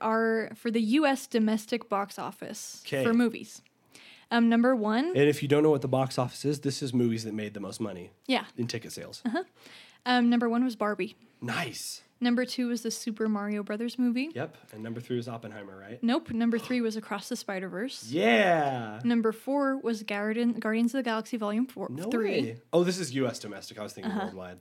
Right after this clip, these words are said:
Speaker 1: And number five is Oppenheimer.
Speaker 2: Awesome.
Speaker 1: Mm-hmm.
Speaker 2: Great. All great movies in
Speaker 1: Yeah.
Speaker 2: their own ways.
Speaker 1: And then it was pretty hard to find the top selling games because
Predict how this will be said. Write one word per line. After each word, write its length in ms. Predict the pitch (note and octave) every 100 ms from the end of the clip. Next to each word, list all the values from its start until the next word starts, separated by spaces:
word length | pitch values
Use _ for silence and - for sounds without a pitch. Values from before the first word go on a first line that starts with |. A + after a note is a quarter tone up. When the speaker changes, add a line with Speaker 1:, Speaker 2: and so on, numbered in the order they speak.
| - - -
Speaker 1:
And 140 | B3 B3
number 200 | A3+ A3
five 320 | G#3+ G3 E3
is 140 | F#3+ -
Oppenheimer. 580 | - - G#3 - A3 G#3+ -
Speaker 2:
Awesome. 420 | G#2+ - F2+ E2+
Speaker 1:
Mm-hmm. 280 | F#3 G#3 A#3
Speaker 2:
Great. 380 | D#3 G3+ - -
All 200 | D#3 E3
great 240 | C#3+ C3
movies 500 | A#2+ A2+ G#2 F#2+ -
in 100 | B2+
Speaker 1:
Yeah. 140 | C3 B2
Speaker 2:
their 80 | A#2+
own 120 | B2
ways. 440 | A2+ G#2 F#2+ - - _ - - - _ _ -
Speaker 1:
And 120 | C4+
then 220 | C#4 C4+
it 120 | -
was 220 | C4+ D4 -
pretty 320 | - A#3 C4
hard 220 | B3 A#3
to 80 | A#3+
find 320 | - A3 A3
the 140 | G#3+
top 260 | G3 G3 G3
selling 460 | - - G#3 A3 A3+
games 520 | A#3 B3 C4 - - -
because 600 | A3+ A3 G3+ - -